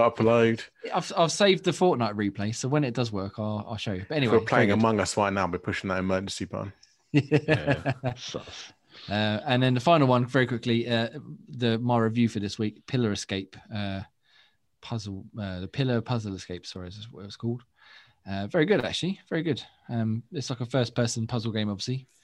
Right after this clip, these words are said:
Speaker 2: um, and there's pillars dotted around, uh, uh, a level, and as you go up to it, each one's got four on each side, and they're basically, like, sliding block puzzles.
Speaker 1: Oh, okay.
Speaker 2: Or variations of, so <clears throat> you'll have, like, a grid, and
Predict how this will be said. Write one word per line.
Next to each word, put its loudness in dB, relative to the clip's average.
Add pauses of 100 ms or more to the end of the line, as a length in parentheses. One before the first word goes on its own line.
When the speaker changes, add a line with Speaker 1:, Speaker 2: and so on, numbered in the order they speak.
(380)
Speaker 2:
um, -4
and -4
there's -4 (180)
pillars 0
dotted -8
around, -2 (680)
uh, -8 (340)
uh, -12
a -8
level, -8 (960)
and -2
as -4
you -6
go 2
up -2
to -8
it, -4
each -6
one's -4
got -12
four -2
on 0
each -6
side, 0
and 0
they're 2
basically, 0
like, -8
sliding 0
block -6
puzzles. -6 (560)
Speaker 1:
Oh, -4
okay. -8 (200)
Speaker 2:
Or -10
variations -2
of, -6
so -6 (200)
<clears throat> -10
you'll 2
have, 0
like, -6
a -4
grid, 0
and -4